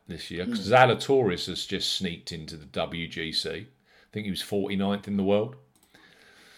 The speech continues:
Speaker 1: He managed to get in there, Zalatoris. So there's no Zalatoris turning up at six to one to win the Puerto Rico Open next week.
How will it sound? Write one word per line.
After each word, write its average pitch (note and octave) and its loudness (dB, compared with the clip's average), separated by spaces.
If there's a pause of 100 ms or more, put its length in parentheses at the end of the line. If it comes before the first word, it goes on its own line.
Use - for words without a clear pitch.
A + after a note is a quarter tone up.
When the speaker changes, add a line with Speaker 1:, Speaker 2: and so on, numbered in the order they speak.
(180)
Speaker 1:
He A2 -8
managed G2+ 0
to G2 -8
get G2+ 2
in G#2 0
there, D#2+ -2
Zalatoris. E2 -6 (800)
So F#2 -6
there's F#2 0
no A2+ 2
Zalatoris G2 2
turning F2 -4
up D#2+ -8
at - -6
six - -2
to A2 -2
one F#2+ 0
to F#2+ -6
win F2+ -2
the F2 -6
Puerto G2 -4
Rico F2+ -2
Open F2+ -2
next D2+ -12
week. D2 -8